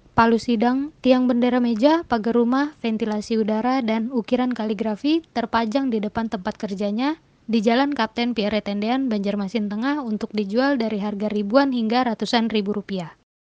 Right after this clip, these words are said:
Menurut Koiri, sejak menjadi pengrajin kayu ulin, ia sudah banyak memiliki pelanggan. Selain dari Pulau Kalimantan, pelanggannya juga ada yang berasal dari Jakarta, Surabaya, dan Yogyakarta.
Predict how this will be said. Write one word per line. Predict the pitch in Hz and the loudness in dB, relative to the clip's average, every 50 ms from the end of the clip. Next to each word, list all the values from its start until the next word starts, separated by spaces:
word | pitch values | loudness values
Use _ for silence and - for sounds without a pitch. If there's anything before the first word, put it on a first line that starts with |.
| _ _ _ _ _ _ - | _ _ _ _ _ _ 2
Menurut | 254 247 254 254 269 262 - | 4 4 6 4 4 2 2
Koiri, | - 233 214 220 220 247 294 320 320 | 0 0 0 2 2 2 0 0 0
sejak | - - 240 214 285 294 - | 0 -2 -2 0 -2 -2 0
menjadi | 269 233 214 208 196 202 226 220 | -2 0 0 0 0 0 -2 -2
pengrajin | - 208 202 190 190 190 196 208 220 | -2 -2 -2 -2 -2 -2 -2 -2 -2
kayu | 214 202 196 214 202 | 0 0 -2 0 0
ulin, | 202 208 240 262 302 320 | 0 0 0 0 0 0
ia | 302 247 240 247 240 | 2 2 2 2 2
sudah | - 254 214 220 208 | 2 0 0 0 0
banyak | 220 226 226 269 277 - | 0 0 0 -2 -2 -2
memiliki | 254 233 220 214 214 208 - 214 | -2 0 0 0 -2 -2 -4 -6
pelanggan. | - 185 185 185 190 185 185 180 180 185 - _ _ | -6 -6 -6 -6 -6 -8 -8 -8 -10 -12 -14 _ _
Selain | - - 247 233 233 269 294 285 | -6 -2 0 2 2 2 2 2
dari | 240 220 226 | 0 0 -2
Pulau | 214 - 208 214 214 | -2 -2 -2 -4 -4
Kalimantan, | - 214 220 226 220 214 214 214 247 277 302 302 - | -2 -4 -4 -2 -2 -4 -4 -2 -2 -2 -2 -2 -4
pelanggannya | 226 214 220 226 220 233 240 262 285 277 | -4 -4 -2 -2 -2 -2 0 0 0 -2
juga | 233 226 196 220 214 220 | -2 -2 -2 -2 -4 -2
ada | 233 233 277 | 0 2 2
yang | 277 269 240 | 2 2 0
berasal | 220 214 226 220 214 - 277 277 269 233 | -2 -2 -4 -6 -4 -2 0 0 0 0
dari | 233 220 220 | 0 -2 -2
Jakarta, | 202 202 196 - - 208 214 - 277 294 320 330 330 | -2 -4 -4 -6 -6 -6 -6 -2 -2 0 0 -2 -2
Surabaya, | - 240 208 202 202 208 208 226 247 269 262 | -4 -4 -2 -2 -2 -2 -2 0 0 0 0
dan | 214 220 214 | 0 -2 -2
Yogyakarta. | 208 208 196 - - 208 196 - 202 196 - - 196 180 - - | -2 -4 -4 -4 -4 -4 -4 -4 -6 -6 -6 -8 -10 -10 -12 -16